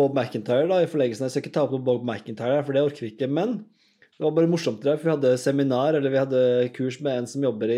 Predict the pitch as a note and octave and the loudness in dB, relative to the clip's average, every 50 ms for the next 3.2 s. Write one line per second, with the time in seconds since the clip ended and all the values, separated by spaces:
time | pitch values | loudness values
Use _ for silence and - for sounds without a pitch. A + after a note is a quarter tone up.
0 | B2 B2+ B2+ A#2 A2 A#2+ B2+ C#3 E3 E3+ E3+ - - C#3+ B2+ A#2 C3 B2+ B2 - | 0 0 0 -2 0 -2 -2 -2 -2 -2 -4 -8 -4 -4 -4 -2 -4 -6 -8 -6
1 | - B2+ A2+ A2+ A2 G#2+ A2+ A2+ A#2+ A2+ G#2+ - G3 G#3+ A3 - _ _ _ _ | -6 -4 -4 -2 -2 -2 -4 -4 -4 -6 -8 -6 -6 -6 -6 -8 _ _ _ _
2 | _ _ _ _ _ _ _ _ _ _ _ _ _ _ _ - - C#3 D3+ D3+ | _ _ _ _ _ _ _ _ _ _ _ _ _ _ _ -12 -6 -2 0 0
3 | D3 D3+ D#3 D#3+ | 0 2 0 0